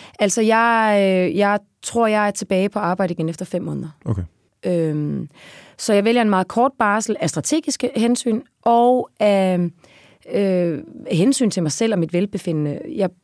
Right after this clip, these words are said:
Speaker 1: jeg er ikke god til at gå, øh, hjemme, og jeg er egentlig <laughs> heller ikke specielt god til babyer, så det er genialt at få så mange af dem.
Speaker 2: <laughs>
Speaker 1: Øhm, så, øhm, så jeg kan bare mærke, at jeg ret hurtigt skal,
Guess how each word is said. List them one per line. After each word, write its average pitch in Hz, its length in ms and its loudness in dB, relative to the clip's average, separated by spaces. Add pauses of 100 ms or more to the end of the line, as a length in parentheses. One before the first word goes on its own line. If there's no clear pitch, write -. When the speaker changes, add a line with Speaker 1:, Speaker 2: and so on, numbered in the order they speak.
Speaker 1:
jeg 185 200 0
er 208 40 0
ikke 240 140 -2
god 185 180 -2
til - 180 -6
at 151 120 -4
gå, 208 380 -4
øh, 151 140 -2
hjemme, 151 500 -2
og 165 140 0
jeg 180 380 0
er - 180 -4
egentlig 214 500 0
<laughs> - 60 -6
heller 185 160 0
ikke 151 100 -4
specielt 180 300 -6
god 165 140 -2
til 170 80 -8
babyer, 156 420 -4 (320)
så - 120 -6
det 175 80 -2
er - 20 -4
genialt 160 320 2
at 135 60 -6
få 156 120 -6
så 151 80 -4
mange 143 200 -2
af 139 60 -6
dem. 107 140 -4 (320)
Speaker 2:
<laughs> - 340 -2
Speaker 1:
Øhm, 190 680 4
så, 180 560 0
øhm, - 300 -6
så 226 140 0
jeg 233 140 2
kan 247 80 -2
bare 226 140 2
mærke, 220 340 0
at 202 100 -2
jeg 190 100 0
ret 190 220 -2
hurtigt 220 360 0
skal, 156 320 -2